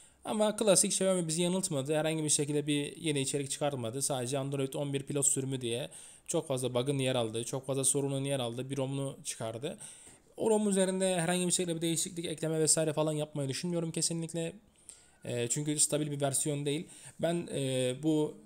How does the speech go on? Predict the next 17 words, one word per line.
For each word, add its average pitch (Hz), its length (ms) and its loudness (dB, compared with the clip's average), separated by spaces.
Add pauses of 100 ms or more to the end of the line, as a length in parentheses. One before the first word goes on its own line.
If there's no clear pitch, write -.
(140)
port 160 240 2
olarak 135 340 2 (260)
piyasaya 143 360 2
sürülmüş 147 340 0
olan 139 220 2
Razer 143 260 2
rom'unu 135 500 0
tamamen, 139 580 0 (680)
e, 123 360 2 (1300)
düzenleyip 131 540 2 (280)
içeriğini 151 480 2
tamamen 151 440 0
hani 147 260 0 (100)
port 170 260 0
rom 156 240 -2
değil 175 300 2
de 117 160 -2